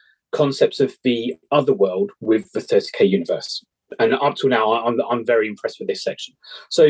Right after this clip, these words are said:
the other world is very much a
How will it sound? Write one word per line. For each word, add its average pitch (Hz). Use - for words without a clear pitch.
the 160
other 185
world 98
is 117
very 131
much 131
a 117